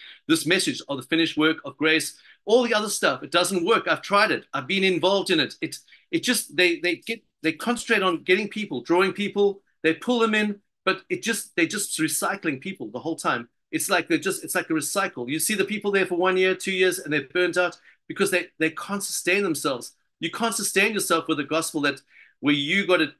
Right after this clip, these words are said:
do it yourself. Only this gospel is the gospel that saves you. This is the gospel. This is the real deal, guys. I'm telling you this message that we have here with, with Matt Spinks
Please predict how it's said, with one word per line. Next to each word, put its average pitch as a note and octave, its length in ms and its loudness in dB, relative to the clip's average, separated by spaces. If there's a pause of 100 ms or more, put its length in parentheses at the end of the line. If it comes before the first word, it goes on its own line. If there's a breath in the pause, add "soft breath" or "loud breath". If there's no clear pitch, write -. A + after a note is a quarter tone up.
(180)
do F3+ 120 2
it E3 120 0
yourself. D3+ 440 -2 (440 soft breath)
Only A#3+ 220 4
this G#3+ 220 0
gospel F3+ 440 -2
is B2+ 140 -8
the D3+ 80 -6
gospel C#3+ 340 -4
that B2 140 -8
saves D3+ 320 -4
you. F#2+ 100 -12 (280)
This F3+ 160 4
is A3+ 120 0
the E3+ 80 -2
gospel. F3 440 -2
This E3 140 -4
is F#3+ 80 -8
the E3+ 100 2
real F3+ 240 2
deal, F#3 260 0
guys. D3 420 -2
I'm C3+ 120 -2
telling F#3 280 0
you E3+ 60 0
this D3+ 200 -4
message E3 440 -2 (300)
that D3 100 0
we F#3 180 0
have F#3+ 240 2
here F3+ 300 4 (260)
with, C#3+ 220 -4 (280)
with C3+ 180 -4
Matt E3+ 300 0
Spinks F#3 500 0